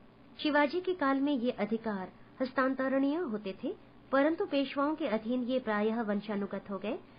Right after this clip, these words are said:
जिससे रिश्वत तथा भ्रष्टाचार फैल गया। देशमुख तथा देशपांडे अन्य जिला अधिकारी थे जो मामलतदार पर एक नियंत्रण के रूप में कार्य करते थे।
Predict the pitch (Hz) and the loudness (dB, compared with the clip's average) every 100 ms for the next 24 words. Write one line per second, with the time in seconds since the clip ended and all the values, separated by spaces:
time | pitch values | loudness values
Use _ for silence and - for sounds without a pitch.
0 | - - 269 330 349 254 240 - 247 214 | -20 -4 -2 0 0 2 0 -2 -2 -2
1 | 208 214 208 202 - 202 196 190 - 190 | -2 -2 -2 -4 -4 -4 -4 -6 -6 -8
2 | 170 175 160 - - - - 220 269 349 | -6 -8 -10 -12 -20 -20 -12 2 4 4
3 | 359 349 359 262 247 214 208 226 226 226 | 4 0 2 2 0 0 2 2 2 0
4 | 233 240 247 - 233 240 233 208 202 202 | 2 2 0 0 0 2 0 0 -2 -4
5 | 190 202 208 185 185 180 320 254 247 247 | -4 -6 -6 -6 -8 -6 -6 0 0 0
6 | - - - 247 277 302 320 220 220 233 | -6 -10 0 2 4 4 2 2 0 -2
7 | 233 240 233 202 208 214 214 208 214 233 | -2 -2 -2 -2 -2 0 0 0 0 -2
8 | 233 202 196 202 202 208 208 185 185 208 | -2 -2 -4 -4 -6 -6 -6 -6 -6 -8
9 | 185 170 185 - | -10 -10 -14 -14